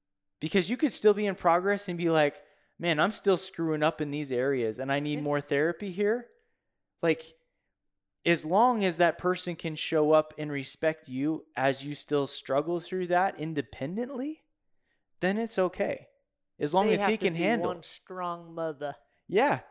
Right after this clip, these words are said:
Speaker 2: Okay.
Speaker 1: But it doesn't,
Speaker 2: Ugh.
Speaker 1: no, but I'm, I'm not saying, like, they have to put up, they can't defy themselves either.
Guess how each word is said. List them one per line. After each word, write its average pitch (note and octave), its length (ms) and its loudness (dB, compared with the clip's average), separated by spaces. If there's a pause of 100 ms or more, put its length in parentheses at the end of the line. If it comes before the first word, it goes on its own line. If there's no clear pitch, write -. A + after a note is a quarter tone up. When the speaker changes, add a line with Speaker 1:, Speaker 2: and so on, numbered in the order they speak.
(100)
Speaker 2:
Okay. F3 460 -4
Speaker 1:
But F3+ 80 4
it F#3 100 4
doesn't, A#3 340 4
Speaker 2:
Ugh. F#3 360 -14
Speaker 1:
no, E3 380 2
but D3 120 0
I'm, F3+ 200 4
I'm F3+ 100 0
not G#3+ 160 2
saying, F3+ 300 0
like, D#3 180 0
they D3+ 120 2
have D#3 200 0
to - 80 -10
put D3 220 -2
up, C#3+ 180 2
they G3+ 120 6
can't G#3+ 300 -2
defy D#3 300 2
themselves D3 420 -4
either. F3+ 380 -6